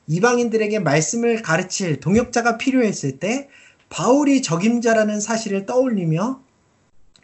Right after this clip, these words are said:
그를 찾아야겠다고, 어, 생각할 수, 마음먹을 수 있었겠죠. 여러분, 이 모든 것들이 다 하나님의 섭리입니다. 만약에 여러분, 안디옥 교회에 바나바가 파송된 것이 아니라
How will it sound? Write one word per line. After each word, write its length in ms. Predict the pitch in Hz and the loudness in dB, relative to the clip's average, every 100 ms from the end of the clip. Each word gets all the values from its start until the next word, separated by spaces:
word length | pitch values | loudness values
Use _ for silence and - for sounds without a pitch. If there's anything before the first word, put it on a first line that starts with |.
| - | -8
그를 280 | 170 208 220 | 0 2 0
찾아야겠다고, 960 | 269 262 254 220 - 135 156 156 101 - _ _ _ _ _ | -2 -2 0 -2 -2 -2 0 -2 -4 -14 _ _ _ _ _
어, 100 | 117 | -10
생각할 500 | - 247 254 240 165 | -6 -2 -2 -2 -4
수, 180 | - 143 | -4 0
마음먹을 800 | 131 190 196 160 - - 139 127 | 2 4 2 0 -6 -12 -8 -8
수 360 | - 156 240 - _ _ | -8 -10 -10 -14 _ _
있었겠죠. 760 | 131 123 165 147 110 - 104 113 _ _ _ _ _ - | -10 -6 -6 -8 -12 -14 -18 -18 _ _ _ _ _ 0
여러분, 260 | 196 269 220 | 2 4 2
이 120 | 247 | 2
모든 320 | 170 220 302 | 2 0 2
것들이 320 | 277 269 240 | 0 0 -6
다 100 | 170 | -6
하나님의 480 | 165 262 262 226 202 | -4 0 2 2 2
섭리입니다. 840 | 202 277 247 160 120 113 101 98 - _ _ _ | 0 0 0 0 -2 -4 -8 -10 -18 _ _ _
만약에 460 | 127 139 214 262 254 | -2 2 4 6 6
여러분, 500 | 196 202 208 180 113 - | 6 4 2 0 -2 -2
안디옥 480 | 147 190 247 254 - | -2 2 2 2 0
교회에 580 | 165 160 156 156 110 | 0 2 2 0 -4
바나바가 540 | - 143 214 247 247 247 | -2 2 4 4 2 0
파송된 460 | 254 262 240 220 | -4 -4 -2 0
것이 220 | 196 170 147 | -2 -2 -4
아니라 440 | 120 113 202 | -4 -4 -4